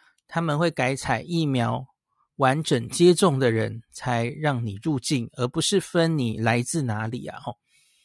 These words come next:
那这个，呃，我看一下哦。<clears throat> 然后假如是入，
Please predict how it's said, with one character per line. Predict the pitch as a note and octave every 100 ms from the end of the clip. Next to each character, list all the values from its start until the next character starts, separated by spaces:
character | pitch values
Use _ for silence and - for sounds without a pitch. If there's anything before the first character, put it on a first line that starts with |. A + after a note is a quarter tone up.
| _ _ _ _ _ _ _ _ _ _ _ _ _ _
那 | F3 F3+ E3 C#3+ -
这 | G#3+ G3 D#3+
个， | D3+ C3+ B2 A#2 - _ _ _ _ _ _ _ _ _ _ _ - _
呃， | E3+ D#3+ D3+
我 | -
看 | C#3+ - D3
一 | C3
下 | - D3
哦。 | D3 - _ -
<clears throat> | - - - - - - - - - - - - _ _ _ _ _ _ _ _ _ _ _ A#3+ -
然 | F3+ D#3+
后 | E3+ A3
假 | F3 C3+
如 | C#3+
是 | D#3+ G#3+ F#3+ F3+ F#3+
入， | G#3+ F3 D3 D3+ -